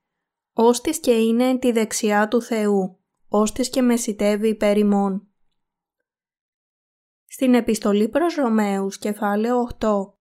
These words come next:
εδάφια τριάντα ένα έως τριάντα τέσσερα,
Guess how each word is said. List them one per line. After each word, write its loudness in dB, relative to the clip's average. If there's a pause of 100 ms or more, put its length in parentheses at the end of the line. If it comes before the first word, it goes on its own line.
εδάφια 0
τριάντα 0
ένα -2
έως -2
τριάντα -2
τέσσερα, -4